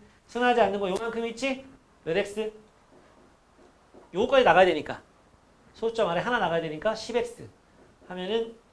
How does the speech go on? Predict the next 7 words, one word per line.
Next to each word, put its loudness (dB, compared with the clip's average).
삼십이 -10
점 0
칠칠칠 -4
나오겠지. -4
빼니까 -4
구십 -8
엑스는 -8